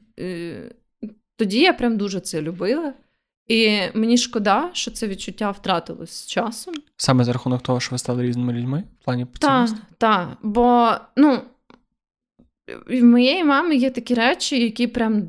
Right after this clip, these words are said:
Speaker 1: дуже сильно мене занепокоюють і засмучують, як той факт, що вона там на повному серйозі вірить в різні конспіраційні теорії, <laughs> всякі такі речі. Тобто,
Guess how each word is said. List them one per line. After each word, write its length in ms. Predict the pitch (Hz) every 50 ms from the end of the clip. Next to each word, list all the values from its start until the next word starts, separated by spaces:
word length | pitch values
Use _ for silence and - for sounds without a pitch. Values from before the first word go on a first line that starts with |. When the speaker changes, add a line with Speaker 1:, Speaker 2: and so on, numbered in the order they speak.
| - -
Speaker 1:
дуже 340 | 185 180 208 226 202 180 208
сильно 380 | - - - 208 208 185 180
мене 240 | 170 202 190 202 214
занепокоюють 840 | 160 170 175 175 170 175 175 - - 185 185 185 180 175 170 165 - -
і 80 | 180 185
засмучують, 800 | 160 156 - - 214 226 277 466 - - - 285 262 247 240 -
як 260 | 202 226 208 214 -
той 260 | _ _ - 202 202
факт, 340 | 202 - 254 294 294 - -
що 160 | - - 190
вона 120 | 190 180
там 180 | 170 - 190 175
на 100 | 170 175
повному 420 | 180 - 196 208 208 196 190 180 190
серйозі 640 | - - 180 180 170 175 180 180 165 165 165 170 165
вірить 420 | 160 165 170 165 170 160 - -
в 40 | 214 185
різні 380 | 175 175 160 160 170 160 170
конспіраційні 840 | - - 175 185 - - 170 170 170 170 - - 180 175 175 170 165
теорії, 800 | 165 - 175 165 170 202 233 240 220 208 214 196 185 190 247 240 -
<laughs> 60 | -
всякі 340 | 226 214 - 240 233 - 233
такі 220 | 220 190 - 180
речі. 340 | 170 180 208 214 214 - 196
Тобто, 360 | 190 - 190 - - 208 190